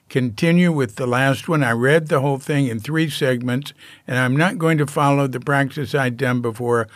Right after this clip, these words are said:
of then, uh, reading the whole thing and playing the whole thing.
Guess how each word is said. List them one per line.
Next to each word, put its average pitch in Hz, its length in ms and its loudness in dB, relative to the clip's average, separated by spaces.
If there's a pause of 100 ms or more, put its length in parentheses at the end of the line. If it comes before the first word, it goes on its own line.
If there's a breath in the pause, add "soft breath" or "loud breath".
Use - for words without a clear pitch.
(380 loud breath)
of 123 300 0
then, 131 440 2 (400 loud breath)
uh, 117 380 0 (220 soft breath)
reading 131 400 2
the 113 120 2
whole 156 300 2
thing 127 400 0
and 110 160 -6
playing 147 320 2
the 123 80 0
whole 113 260 -2
thing. 120 520 -4